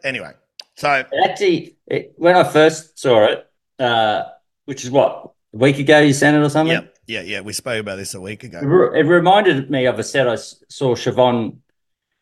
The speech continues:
Speaker 2: Uh, it's on YouTube, I think.
Speaker 1: Okay.
Speaker 2: Yeah, and she does this set. Yeah, so it reminded me a little bit of that.
Speaker 1: All right, I promise it was from my own brain, but, um, yeah. So as we s-,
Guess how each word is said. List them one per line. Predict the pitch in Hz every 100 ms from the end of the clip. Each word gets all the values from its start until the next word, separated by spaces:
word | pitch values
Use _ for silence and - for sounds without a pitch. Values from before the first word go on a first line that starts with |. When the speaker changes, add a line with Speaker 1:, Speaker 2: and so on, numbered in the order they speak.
| _ _ _ _ _ _
Speaker 2:
Uh, | 123 117 113 110 104 - _ -
it's | 120 -
on | 151 113
YouTube, | 131 139 123 98
I | 95
think. | 107 - - _ _ _ -
Speaker 1:
Okay. | 196 165 170 _ _ _ _ -
Speaker 2:
Yeah, | 120 98 85 _ _ _ -
and | 110 107 95
she | 110
does | 113 92
this | 98 -
set. | 110 98 - _ _ _ _ _
Yeah, | 110 101
so | 98 113
it | 110
reminded | 117 123 104
me | 98
a |
little | 98 98
bit | 92 87
of | 90
that. | 104 90 - -
Speaker 1:
All |
right, | 120 127
I | 131
promise | - 185 139 110
it | 127
was | 113
from | - 127
my | 117 113 110
own | 107
brain, | 113 113 123 131
but, | 143 131 - _ _ _ _ _
um, | 143 151 147 143 139 135 - _ _ _ -
yeah. | 185 156
So | 131 175
as | 170 170
we |
s-, | 170